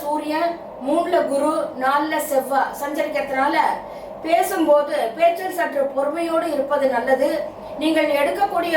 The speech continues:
முடிவுகள் ஒரு சிலது பாதகமாக முடியும். ஆதலால் எந்த ஒரு செயலை செய்கின்ற போதும் சிந்தித்து செயல்படுவது நல்லது. அதே சமயம் திருத்தணி அருகே உள்ள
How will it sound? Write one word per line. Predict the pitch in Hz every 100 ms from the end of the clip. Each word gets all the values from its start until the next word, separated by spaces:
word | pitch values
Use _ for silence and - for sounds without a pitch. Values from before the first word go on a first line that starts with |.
| 285
முடிவுகள் | 269 330 339 320 311 214 - - - -
ஒரு | 294 302
சிலது | 302 311 - 277
பாதகமாக | 262 285 294 294 277 285 277
முடியும். | 262 269 311 311 - - - - 254
ஆதலால் | 269 294 - 240
எந்த | 247 269 330 370
ஒரு | 339 311
செயலை | 302 285 311 302
செய்கின்ற | 269 262 311 294
போதும் | 277 262 269 294 302 -
சிந்தித்து | 294 302 339 320 359
செயல்படுவது | 349 294 269 285 277 269 285
நல்லது. | 247 247 254 302 320 - - - - - - - - - -
அதே | 269 311 415
சமயம் | 392 320 320 320 233 214 214
திருத்தணி | 349 427 415 381
அருகே | 302 294 359
உள்ள | 320 302